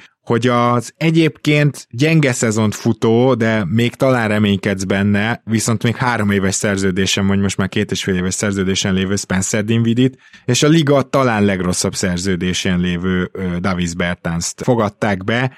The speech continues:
Egy gyakorlatilag Porzingis szerződését ketté darabolva és egy évvel megrövidítve, így lehetne összefoglalni. De hogy ilyen alacsony értéken miért cserélték el Porzingiszt, arról nekem fogalmam sincs,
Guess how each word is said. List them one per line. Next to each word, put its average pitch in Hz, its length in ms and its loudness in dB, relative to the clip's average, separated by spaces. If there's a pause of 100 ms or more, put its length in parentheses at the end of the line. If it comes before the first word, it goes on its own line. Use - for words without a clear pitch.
(260)
Egy 110 200 -6
gyakorlatilag 123 720 0
Porzingis 117 500 2
szerződését 107 1000 0
ketté 123 380 0
darabolva 135 640 2
és 117 120 0
egy 110 300 -2
évvel 92 360 0
megrövidítve, 87 880 -2
így 95 160 -2
lehetne 90 400 -2
összefoglalni. 95 840 0 (140)
De 104 140 -4
hogy 107 240 0
ilyen 147 240 2
alacsony 107 420 2
értéken 90 920 -2
miért 131 400 0
cserélték 98 600 -2
el 87 120 -2
Porzingiszt, 113 960 0 (240)
arról 113 720 0
nekem 113 480 -2 (100)
fogalmam 135 760 0
sincs, 127 460 0